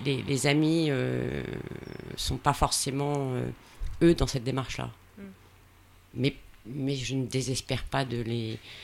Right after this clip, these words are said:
Speaker 1: de les,
Speaker 2: De les convertir.
Speaker 1: on va, ouais, peut-être pas les convertir, mais en tout cas de leur montrer qu'il y a certaines choses qui sont, qui font tellement de bien.
Speaker 2: Mm.
Speaker 1: Voilà, ça fait tellement du bien.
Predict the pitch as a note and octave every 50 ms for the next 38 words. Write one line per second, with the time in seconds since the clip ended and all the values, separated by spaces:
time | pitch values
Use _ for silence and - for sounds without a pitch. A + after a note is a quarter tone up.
0 | - - - - - B2+ A#2 A#2 B2 A#2+ A2+ G#2 A2+ - - F3 - F#3 E3+ -
1 | - F#2+ - C4+ C4 F3+ - G#2 B2 C#3 C3+ B2+ B2 - - - - - - -
2 | - C#3+ D#3 F#3 G3+ G3+ G#3 G#3+ G#3 - G#3+ G#3 - - B3 C4 B3+ - A#3 A#3+
3 | A#3+ A#3 - - A3+ A3 G3 F#3 E3 E3 E3 - D#3+ - F#3 F3+ F3 E3 D#3 C3+
4 | D3+ D#3 D#3+ E3+ E3 - - G#3 - - - D3 - - C#3 - D3+ C#3+ C#3+ -
5 | - D#3 D3 - - - - - - C#3+ C3+ C3+ C3 B2+ - - - - - -
6 | - - - - - - - - E3 - A3 G#3 G3+ F3+ E3 D#3 B2+ B2+ C#3 C3
7 | B2 - - - - G3 F#3+ F3+ - C#3+ C#3+ B2+ A2+ - - - - - B2 -
8 | C3 - F3+ E3+ E3+ D#3 D3 B2+ C3 B2+ - G#2